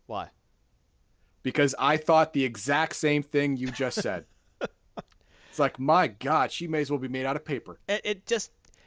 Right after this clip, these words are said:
Speaker 1: and I don't know if that's due to writing or what, 'cause, but every sub-character seemed, I wanted to know more about them. I wanted to see more of them. All of them. Um, and it's really a shame. Uh, they try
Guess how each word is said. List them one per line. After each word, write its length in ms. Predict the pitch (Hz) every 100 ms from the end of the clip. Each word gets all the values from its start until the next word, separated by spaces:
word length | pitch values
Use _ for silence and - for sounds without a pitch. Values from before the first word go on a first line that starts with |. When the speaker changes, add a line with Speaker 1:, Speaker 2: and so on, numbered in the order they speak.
| _ _ -
Speaker 1:
and 320 | 202 214 208
I 140 | - 240
don't 80 | 240
know 80 |
if 80 | 214
that's 240 | 214 180 -
due 120 | - 202
to 80 |
writing 600 | 147 127 135 143 208 294 226
or 60 |
what, 100 | 214
'cause, 120 | 185 -
but 100 | 208 -
every 360 | 220 254 285
sub-character 640 | - 226 240 - 160 - 156
seemed, 280 | - 196 175 151
I 160 | 196
wanted 320 | 175 165 180
to 80 | 180
know 80 | 170
more 180 | 185 214
about 260 | 117 87
them. 120 | - - _ _ _ 135
I 140 | 147
wanted 300 | 143 151 165
to 80 | 170
see 140 | 202
more 240 | 175 190 196
of 60 |
them. 180 | 123 82 _ _ _ _ _ _ _ _ _ _ _ _ _ _ _ _ _ -
All 180 | 220 285
of 80 | 131
them. 100 | 85 _ _ _ _ _ _ _ _ -
Um, 420 | 151 151 143 135 - _ _ _ _ _ _ _ _ _ _ _ _ _ _ _
and 160 | 185 196
it's 140 | 190
really 220 | 240 247 208
a 40 |
shame. 380 | - 240 240 - _ _ _ _ _ _ _ -
Uh, 340 | 131 139 139
they 260 | 143 190 190
try 580 | - 226 226 220 220